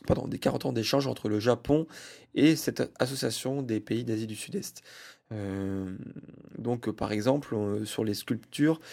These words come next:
vous pouvez voir, euh, donc des grands, euh, euh, pardon, un temple hindou, euh, l'empire des Khmers,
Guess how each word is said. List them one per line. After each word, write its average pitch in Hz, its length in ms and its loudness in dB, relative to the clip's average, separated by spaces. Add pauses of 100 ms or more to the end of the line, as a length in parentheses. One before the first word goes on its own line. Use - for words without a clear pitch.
(220)
vous - 60 -4
pouvez 113 260 2
voir, 120 400 10
euh, 104 420 2
donc 107 220 -4
des 110 140 -2
grands, 120 640 6
euh, 101 220 0 (640)
euh, 101 160 -6
pardon, - 220 -4
un 104 100 -2
temple 117 520 4
hindou, 135 600 4
euh, 104 480 2
l'empire 113 600 2
des 107 160 0
Khmers, 139 520 4